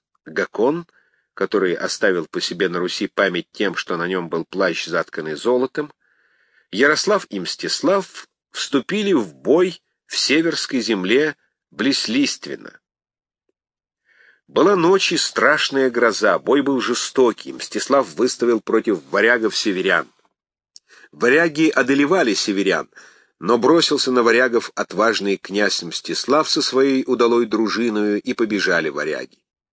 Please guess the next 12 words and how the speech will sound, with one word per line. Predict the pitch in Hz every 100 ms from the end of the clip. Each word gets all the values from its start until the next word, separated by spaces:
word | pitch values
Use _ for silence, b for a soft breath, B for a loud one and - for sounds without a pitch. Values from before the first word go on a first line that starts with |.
| _ B B B -
Якун | 104 127 175 147
потерял | 139 113 123 123
даже | 113 107
свой | 107 - 107
золототканный | 98 101 98 92 - - 92 90
плащ. | 87 80 76 - - - - _ _ _ B B B B
Утром, | - 180 185 175
обозревая | 139 113 98 107 107 104 90
поле | 101 92 80
битвы, | 135 170 160 170
Мстислав | 156 - - - - 107 123
говорил: | 107 104 101 98 78